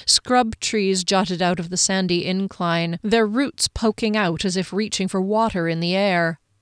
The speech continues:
Sage and other grasses dotted the walls too, their fragrance dry and tingly mixed with the smell of sand. On the rider's right was a museum of sheer butte-like formations. Lichens and liverworts coated their north sides in a green fur.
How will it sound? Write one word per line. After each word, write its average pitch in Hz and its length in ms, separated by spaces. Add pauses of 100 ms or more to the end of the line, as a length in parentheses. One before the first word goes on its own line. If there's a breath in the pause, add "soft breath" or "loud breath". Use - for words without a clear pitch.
(300 loud breath)
Sage 269 500
and 269 140
other 240 200
grasses 185 560
dotted 185 360
the 202 80
walls 185 440
too, 175 440
their 220 160
fragrance 208 560
dry 190 360
and 180 200
tingly 180 500
mixed - 380
with 156 100
the 160 80
smell 185 320
of 156 80
sand. 170 540 (600 loud breath)
On 220 100
the 233 100
rider's 233 540
right 247 380
was 190 160
a 190 40
museum 196 600
of 170 120
sheer 226 540
butte-like 170 640
formations. 180 800 (260 loud breath)
Lichens 233 540
and 185 140
liverworts 190 680
coated 175 320
their 175 140
north 190 240
sides 180 480
in 175 100
a 175 60
green 185 400
fur. 175 500